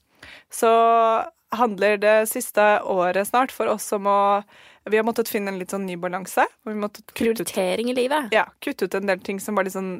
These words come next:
Speaker 1: vondt og rart i begynnelsen, hvor jeg holdt på å gå skikkelig på veggen rundt juletider,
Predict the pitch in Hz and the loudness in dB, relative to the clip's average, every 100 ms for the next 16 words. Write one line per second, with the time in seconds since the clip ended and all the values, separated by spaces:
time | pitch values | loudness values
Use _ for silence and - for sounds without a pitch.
0 | - 190 175 - 196 170 165 202 175 165 | -10 -10 -10 -4 0 0 -2 -4 -6 -6
1 | - 196 185 175 240 220 - 175 170 208 | -6 -2 0 0 0 -4 -6 -6 -6 -8
2 | - 165 170 165 160 175 170 170 180 165 | -8 -6 -4 -4 -4 -6 -8 -6 -8 -6
3 | 165 165 220 | -8 -4 -4